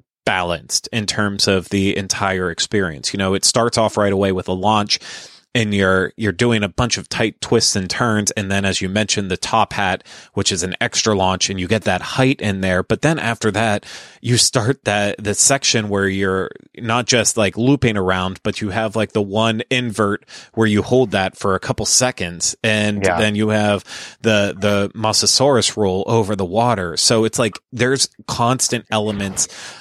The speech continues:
Speaker 1: of, of, of fear throughout that entire attraction,
Speaker 2: Yeah.
Speaker 1: where Rip Ride Rocket, it is primarily scariest as it's going, you know, completely ninety degrees up right at the beginning. And then even into the, the first roll, that there's a little thrill element to it. But after that,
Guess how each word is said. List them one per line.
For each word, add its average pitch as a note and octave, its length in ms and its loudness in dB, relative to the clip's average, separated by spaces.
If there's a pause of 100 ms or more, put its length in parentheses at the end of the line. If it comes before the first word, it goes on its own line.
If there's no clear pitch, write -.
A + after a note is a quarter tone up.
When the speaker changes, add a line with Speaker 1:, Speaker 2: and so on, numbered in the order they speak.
Speaker 1:
of, G2+ 500 0
of, G2 300 -4
of A2 80 -4
fear A2 540 2 (160)
throughout G#2+ 260 0
that G#2 160 0
entire F#2+ 300 -2
attraction, G#2 340 0
Speaker 2:
Yeah. F2 60 -2
Speaker 1:
where F#2+ 120 -4
Rip A#2+ 220 -2
Ride G#2+ 220 2
Rocket, G#2+ 480 0
it A#2+ 180 -2
is A2 300 2
primarily A#2+ 600 2
scariest A2 640 0
as G2+ 120 0 (140)
it's - 160 -4
going, G#2 400 -2 (340)
you G#2 80 0
know, F#2+ 160 2
completely A2+ 580 0
ninety G2+ 360 0
degrees G2+ 420 0
up G#2+ 260 0 (140)
right A2 260 2
at A2 120 0
the G#2 80 0
beginning. G2 600 0 (300)
And A2 180 2
then A2 200 2
even A#2 320 0
into A2 340 0
the, G2 320 0
the F#2+ 80 -2
first A2 400 0
roll, G2+ 440 2
that C3+ 260 2
there's D#3+ 200 0
a D3 40 4
little A#2 260 0
thrill F#2 320 0
element F2 380 -6
to F#2+ 180 0
it. F2 140 -4
But G#2+ 160 0
after A#2+ 320 0
that, G#2 320 0